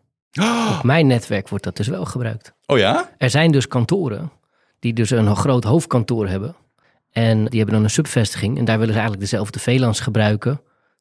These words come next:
Speaker 2: En dan is het een optimaal protocol. Dan kun je dus zeggen, "Joh, we trekken deze vestiging door naar het hoofdkantoor door middel van dit protocol."
Speaker 1: Ja.
Speaker 2: Dan wordt het één grote
Speaker 1: Uh-huh.
Speaker 2: laag twee.
Speaker 1: Ja, en dat zou in feite met een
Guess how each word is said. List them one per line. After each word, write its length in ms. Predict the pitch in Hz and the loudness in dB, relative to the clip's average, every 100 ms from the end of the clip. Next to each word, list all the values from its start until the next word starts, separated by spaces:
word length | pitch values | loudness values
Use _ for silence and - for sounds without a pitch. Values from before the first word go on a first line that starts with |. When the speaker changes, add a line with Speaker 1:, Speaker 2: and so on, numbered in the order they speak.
| _ _ | _ _
Speaker 2:
En 80 | - | 0
dan 220 | 110 107 | 2 4
is 80 | 95 | 2
het 100 | 95 | 0
een 140 | 98 - | -4 -2
optimaal 400 | 113 - 107 101 | -6 0 2 2
protocol. 440 | 117 123 - 123 - _ _ | 0 -2 -4 -6 -8 _ _
Dan 160 | - 101 | -4 0
kun 120 | 104 | 0
je 60 | |
dus 100 | 98 | 0
zeggen, 280 | - 101 - | 0 -2 0
"Joh, 100 | 104 | 0
we 120 | 104 | 0
trekken 360 | - 113 - 104 | 0 0 0 -2
deze 340 | 117 107 101 95 _ | 0 0 -2 -6 _
vestiging 680 | - 113 - - 120 135 - _ _ _ | -4 -4 -2 -2 0 -2 -4 _ _ _
door 340 | - 123 117 - | 2 4 4 2
naar 140 | 117 | 0
het 100 | 101 | 2
hoofdkantoor 640 | 117 131 - 107 - 107 135 - | 2 2 0 -2 0 -2 -4 -4
door 140 | 107 | -2
middel 200 | 113 113 | 0 0
van 300 | - 107 98 - | -2 -2 -4 -4
dit 200 | 120 113 | -6 -4
protocol." 440 | 120 - - - _ _ _ | -6 -8 -14 -16 _ _ _
Speaker 1:
Ja. 260 | 98 92 - | -4 -4 -4
Speaker 2:
Dan 120 | - | -2
wordt 160 | 104 98 | 0 0
het 80 | 131 | 2
één 120 | 139 | 0
grote 560 | - 120 120 110 110 - _ - | 2 2 2 0 -4 -6 _ -12
Speaker 1:
Uh-huh. 200 | 78 87 123 _ - | -10 -8 -10 _ -6
Speaker 2:
laag 240 | 110 101 | -4 -4
twee. 300 | - 104 117 _ _ | -6 -8 -10 _ _
Speaker 1:
Ja, 180 | - 92 | -4 -2
en 80 | 92 | 0
dat 180 | 90 - | -4 -4
zou 580 | 80 - 92 73 85 80 | -8 -2 0 2 2 0
in 160 | - 78 | -6 -12
feite 440 | - 71 73 - | -10 -10 -8 -6
met 240 | 85 82 - | -4 -4 -6
een 340 | 80 76 73 | -8 -8 -12